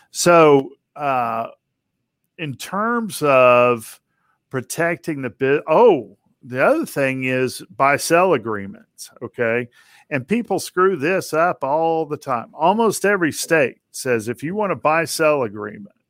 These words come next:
between two people to protect, and one of the main reasons is obviously protect a business in the event of a divorce. If there's an automatic trigger,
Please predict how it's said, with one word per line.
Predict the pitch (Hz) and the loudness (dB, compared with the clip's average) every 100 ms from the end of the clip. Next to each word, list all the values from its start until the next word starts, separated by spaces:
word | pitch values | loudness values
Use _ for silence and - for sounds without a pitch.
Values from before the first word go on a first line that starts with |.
| _ | _
between | _ - 127 123 | _ -14 -6 -6
two | 117 143 | 0 0
people | 131 139 110 - _ _ _ _ _ - - - _ _ - _ | 2 -2 -2 -8 _ _ _ _ _ -20 -20 -20 _ _ -20 _
to | - | -8
protect, | 107 117 - 147 - | -2 -2 2 0 2
and | 143 127 127 123 - | 0 4 4 2 0
one | 202 220 | 4 4
of | 143 | 4
the | |
main | 123 123 110 | 2 2 2
reasons | 104 107 - 98 98 | 0 -2 -6 -10 -10
is | 87 | -6
obviously | 104 101 101 107 - 131 | -2 -2 -4 -14 -12 -12
protect | - 107 117 104 _ | -14 -6 -4 -4 _
a | 113 | -10
business | - 113 107 101 107 | -2 0 0 -4 -10
in | 120 104 | -8 -8
the | |
event | 101 101 98 | -6 -6 -6
of | 95 | -8
a | |
divorce. | 92 95 104 104 - - - _ - - _ - - _ | -12 -10 -12 -12 -16 -20 -20 _ -20 -20 _ -20 -20 _
If | - 135 | -2 0
there's | - 147 113 | 2 2 2
an | 131 | 4
automatic | 131 120 110 107 98 | 4 4 2 -2 -4
trigger, | - - 202 165 101 95 | -6 2 2 2 -2 -6